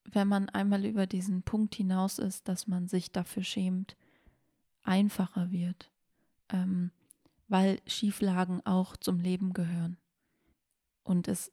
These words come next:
nicht schlimm ist im Sinne von, es kann jedem passieren und du bist dadurch kein schlechterer Mensch oder dir geht es dadurch, also du bist dadurch nicht weniger wertvoll, nur weil du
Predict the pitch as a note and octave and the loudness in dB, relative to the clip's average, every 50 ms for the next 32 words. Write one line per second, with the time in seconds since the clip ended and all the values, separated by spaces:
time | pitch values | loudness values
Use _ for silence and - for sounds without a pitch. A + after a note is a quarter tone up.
0 | _ - G3+ F3+ F3+ F3+ - - - _ _ _ - - - - - G3+ G3+ G3+ | _ -4 0 0 0 0 -2 -6 -18 _ _ _ -12 -10 -8 -4 2 4 4 4
1 | G3+ G#3 - - - F#3 F3+ - - - F#3 F#3 F3+ F3+ F#3+ F3+ F3+ F3+ F3 - | 4 2 0 0 -2 -2 -2 -4 -8 -6 -4 -4 -2 -2 0 0 0 0 -2 -2
2 | - G3 F#3+ F3+ F3 F3 F3+ - _ _ _ _ _ _ _ _ _ - - G3 | -4 -2 -2 0 0 -2 -4 -6 _ _ _ _ _ _ _ _ _ -4 -2 -2
3 | - - - - - F#3+ G3 G3 G3 G3 F#3+ F3+ - G3+ G3 G#3 G#3 G#3 F#3 F3+ | -2 -2 -6 -4 -2 -2 0 0 -2 -4 -6 -6 -6 -4 -4 -2 -2 -2 -4 -6
4 | F3 F3+ G3+ F#3+ F#3+ - - - G#3 F3+ F#3+ G3 G#3+ - - - G3 F#3+ - - | -6 -6 -8 -8 -8 -8 -8 -6 -6 -4 -4 -6 -8 -10 -8 -8 -8 -8 -6 -8
5 | A3 G3+ F#3+ F#3+ F3+ - - G#3 G3+ G#3 F#3+ F#3+ F3+ - - - G3 F#3 - - | -10 -4 -4 -4 -4 -4 -6 -4 -4 -2 -4 -4 -6 -8 -8 -6 -6 -4 -4 -2
6 | G#3 G3 F#3 - - F#3+ F#3 F#3 F3+ F3+ F3+ G3 F#3+ G#3 - - - - G3+ G3+ | -2 -2 -2 -2 -4 -4 -4 -2 -2 -2 -2 -2 -4 -4 -6 -6 -6 -4 -4 -6
7 | F3+ F#3 G#3 G3+ - G3+ G3+ - G#3 - - G#3 F#3+ F#3+ F#3+ G3+ F#3+ - - F#3+ | -6 -6 -8 -8 -6 -8 -6 -6 -8 -8 -6 -6 -6 -4 -4 -6 -6 -6 -6 -6
8 | F3+ F#3+ F3+ - - - - - - - - - F3+ F#3+ F3+ - - G3+ F#3+ - | -4 -4 -4 -6 -8 -20 -20 -20 -20 -20 -8 -6 -2 -2 -2 -2 -2 -2 0 0
9 | G3 F#3 - F#3+ F#3 - - F#3+ F#3 F#3+ F3+ F#3 F3+ F3+ F#3 F3+ F#3 - - - | 0 0 0 -2 -2 0 0 0 0 0 0 0 -2 0 0 0 0 -2 -6 -6
10 | - F3+ E3+ E3+ F3 F3 F3 E3+ F3+ F3 F3 E3+ E3+ F3 E3 | -4 -2 0 0 0 -2 -4 -2 -2 -2 -2 -2 -2 -2 -2